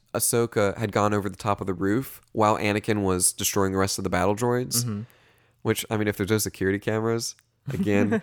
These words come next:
Speaker 2: <laughs>
Speaker 1: we'll get this later on, but they shouldn't have had any trouble just walking <laughs> straight up to the battle
Speaker 2: That's
Speaker 1: droids
Speaker 2: true.
Speaker 1: and destroying them. But Anakin was dealing with that, and once he gets those out of the way, he just goes through the front entrance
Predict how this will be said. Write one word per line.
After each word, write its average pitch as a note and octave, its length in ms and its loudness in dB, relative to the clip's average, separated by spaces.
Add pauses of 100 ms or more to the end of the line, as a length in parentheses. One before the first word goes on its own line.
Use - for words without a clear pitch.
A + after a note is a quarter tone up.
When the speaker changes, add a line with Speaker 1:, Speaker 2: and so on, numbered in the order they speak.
(120)
Speaker 2:
<laughs> - 160 -12
Speaker 1:
we'll F2 80 -8
get F#2+ 120 2
this - 180 -2
later G2+ 320 2
on, G2+ 260 2 (220)
but G#2 80 -2
they G2+ 80 4
shouldn't G#2+ 240 -2
have G2+ 160 2
had G2 180 -2 (100)
any G2+ 220 0
trouble G2 520 0
just G#2 180 0
walking F#2+ 520 0
<laughs> - 60 -2
straight A#2+ 220 2
up B2 100 2
to - 140 2
the A#2+ 100 2
battle G2+ 400 2
Speaker 2:
That's A#2+ 80 -6
Speaker 1:
droids G#2+ 280 2
Speaker 2:
true. B2+ 80 2
Speaker 1:
and G#2 100 -2
destroying G2 480 -2
them. A2+ 240 -4 (1040)
But A2 180 2
Anakin B2+ 440 2
was A#2 200 0
dealing A2 280 2
with G2 160 0
that, F#2 420 0 (340)
and G#2 160 0
once G2 160 0
he G2+ 80 -2
gets F#2+ 220 -4
those F#2+ 540 0 (200)
out G2 140 2
of F2+ 100 -2
the F#2+ 80 -4
way, F#2 440 0 (200)
he G2+ 120 -4
just F2 140 -8
goes F2+ 160 0
through F2 100 -8
the F2 60 -4
front - 220 -4
entrance - 500 -4